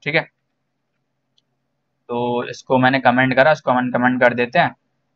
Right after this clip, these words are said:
और अब मैं आपको दिखाऊंगा using spread operator। तो देखिए स्प्रेड ऑपरेटर लगाएंगे, triple dots यहाँ पे लगाने हैं आपको और triple dots आपको यहाँ पे लगाने हैं,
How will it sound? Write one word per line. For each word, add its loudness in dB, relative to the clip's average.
और 4
अब -6
मैं 0
आपको -2
दिखाऊंगा -2
using -4
spread 2
operator। -4
तो 0
देखिए -6
स्प्रेड 0
ऑपरेटर 2
लगाएंगे, 0
triple 0
dots 0
यहाँ -2
पे 2
लगाने 2
हैं 0
आपको -2
और 0
triple -2
dots 2
आपको -4
यहाँ -6
पे -6
लगाने -2
हैं, -20